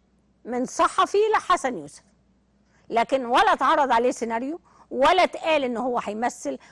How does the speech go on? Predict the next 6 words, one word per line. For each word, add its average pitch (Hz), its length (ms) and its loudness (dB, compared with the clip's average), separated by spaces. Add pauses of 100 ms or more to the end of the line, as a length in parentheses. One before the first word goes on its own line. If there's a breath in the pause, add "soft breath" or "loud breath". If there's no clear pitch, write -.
(100)
ولا 320 420 4
تع-، 294 360 2
ولا 285 300 4
اتكتب 320 540 2 (340)
أصلًا 214 420 0
سيناريو. 226 560 -2